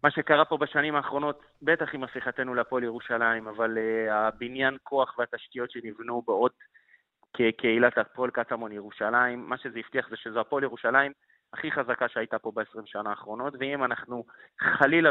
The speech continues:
וחס לא נצליח לעלות השנה, אז אנחנו נעלה שנה הבאה. ואם לא, אז עוד שנתיים. אין שום, אה, חשש קיומי למועדון, המועדון הזה הולך, גדל ומתפתח בכל האפיקים, גם באפיק המקצועי, כך שהעלייה היא דבר חשוב, דרמטית,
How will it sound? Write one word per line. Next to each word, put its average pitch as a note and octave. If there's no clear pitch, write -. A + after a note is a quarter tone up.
וחס B2+
לא C#3+
נצליח C3
לעלות A#2+
השנה, B2
אז C3
אנחנו G#2+
נעלה G#2
שנה G2+
הבאה. G2
ואם C3
לא, D3
אז C3
עוד C3+
שנתיים. A2+
אין C#3+
שום, D3+
אה, A2+
חשש C#3
קיומי C#3
למועדון, B2+
המועדון A2+
הזה A#2
הולך, A#2+
גדל B2+
ומתפתח A#2
בכל C#3+
האפיקים, -
גם C3
באפיק B2+
המקצועי, B2
כך -
שהעלייה C3
היא C3+
דבר B2
חשוב, C3+
דרמטית, C#3